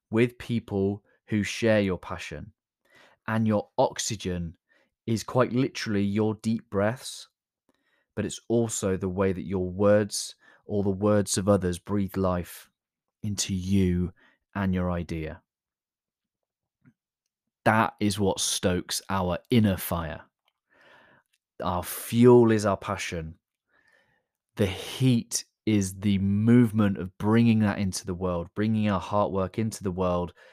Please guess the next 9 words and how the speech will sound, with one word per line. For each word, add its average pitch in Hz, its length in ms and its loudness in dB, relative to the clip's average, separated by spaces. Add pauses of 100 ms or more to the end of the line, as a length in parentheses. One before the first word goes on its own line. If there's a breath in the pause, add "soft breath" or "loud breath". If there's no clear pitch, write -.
(300 loud breath)
uh, 85 320 -6 (100)
with 104 460 4
and 95 160 0
through 107 420 2
other 90 160 0
people. 85 520 -10 (1000 soft breath)
And 98 140 -2
our 92 220 -2
oxygen 92 720 -2